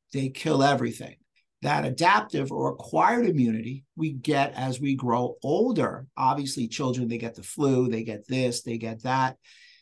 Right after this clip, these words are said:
Um, whereas we as adults, we don't get it as regularly.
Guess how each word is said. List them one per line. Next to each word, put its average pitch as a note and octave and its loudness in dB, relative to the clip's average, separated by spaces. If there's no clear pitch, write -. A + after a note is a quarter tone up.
Um, C3 0
whereas C3+ 2
we D#3+ 4
as D#3 0
adults, F#3 -2
we C#3+ -2
don't D3+ -2
get C#3 -4
it C3 -4
as B2+ -4
regularly. D#3+ 0